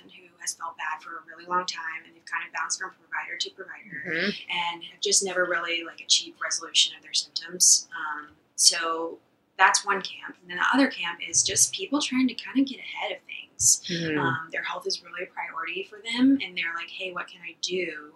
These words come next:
Speaker 1: to be proactive here?" And so,
Speaker 2: Right.
Speaker 1: um,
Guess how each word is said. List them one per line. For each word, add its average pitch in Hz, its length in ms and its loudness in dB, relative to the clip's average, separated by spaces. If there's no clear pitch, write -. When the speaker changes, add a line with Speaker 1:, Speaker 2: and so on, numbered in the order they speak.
Speaker 1:
to - 100 -14
be 170 120 -6
proactive - 480 -2
here?" - 500 -6
And 180 100 -4
so, 185 140 4
Speaker 2:
Right. 160 300 0
Speaker 1:
um, 160 340 -6